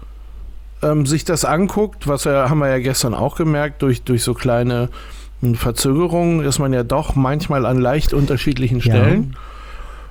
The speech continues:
Speaker 1: Ähm, sondern dann kann man ja dann halt eben dann gucken, ähm, dass man quasi in einem gemeinsamen Raum sitzt, ähm,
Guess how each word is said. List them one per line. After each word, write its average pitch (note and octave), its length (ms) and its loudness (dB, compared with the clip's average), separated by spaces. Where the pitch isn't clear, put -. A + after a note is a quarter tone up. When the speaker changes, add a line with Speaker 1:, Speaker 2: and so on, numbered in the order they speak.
Speaker 1:
Ähm, D#3+ 560 2
sondern D3 580 2
dann C#3 300 2
kann E3+ 160 2
man D#3+ 160 2
ja D3+ 140 2
dann D3+ 220 2
halt D#3+ 180 2
eben D3 300 2
dann C#3 260 0
gucken, D#3+ 680 2
ähm, C3+ 380 0
dass C3 220 0
man C3+ 200 0
quasi C3+ 540 2
in C3+ 260 2
einem C3 340 2
gemeinsamen C#3 720 2
Raum C#3 420 2
sitzt, - 580 -2
ähm, C3 460 2